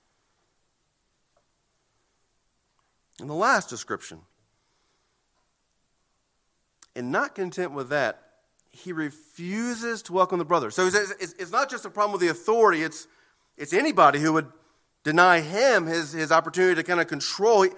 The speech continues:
he refuses the brothers. And, and I believe this must be those on the mission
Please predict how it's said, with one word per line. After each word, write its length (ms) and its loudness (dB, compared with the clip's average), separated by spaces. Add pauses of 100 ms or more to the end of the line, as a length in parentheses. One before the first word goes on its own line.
(200)
he 100 -6
refuses 720 0
the 80 -4
brothers. 640 -4 (960)
And, 160 -8
and 100 6
I 40 10
believe 220 2
this 160 -2
must 220 4
be 140 -2
those 300 6
on 100 2
the 60 4
mission 600 -2